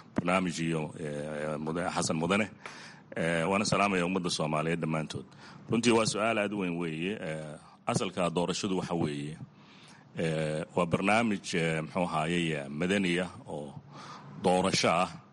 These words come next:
oo ay ku loolamayaan mucaarad iyo muxaafid intuba ay ku loolamayaan. Mar hadday sidaa tahayna, waxaa muhiim ah,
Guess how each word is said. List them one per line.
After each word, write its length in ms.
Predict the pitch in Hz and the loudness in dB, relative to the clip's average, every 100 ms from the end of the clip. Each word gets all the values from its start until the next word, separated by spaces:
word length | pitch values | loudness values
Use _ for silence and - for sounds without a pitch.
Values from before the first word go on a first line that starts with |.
| - - - - - | -20 -20 -20 -4 2
oo 80 | |
ay 100 | 101 | 4
ku 120 | 101 135 | 4 4
loolamayaan 680 | 110 110 113 107 101 92 | 6 6 4 4 4 4
mucaarad 500 | 87 85 95 104 90 90 | 2 4 4 4 2 -2
iyo 160 | 87 | -4
muxaafid 540 | 82 - 87 87 - - | -4 0 2 2 -2 -6
intuba 340 | 95 - 90 80 | -4 -2 -2 -2
ay 60 | |
ku 120 | - | -4
loolamayaan. 580 | 80 73 73 69 67 - - - - - - - - - - | -4 -4 -8 -10 -16 -18 -20 -20 -20 -20 -20 -20 -20 -10 2
Mar 120 | 120 | 4
hadday 180 | 113 120 | 4 4
sidaa 320 | 131 110 107 | 4 4 4
tahayna, 340 | 110 110 104 | 2 2 4
waxaa 200 | 98 92 | 2 2
muhiim 420 | 90 95 107 90 | 0 2 2 2
ah, 100 | 82 | 0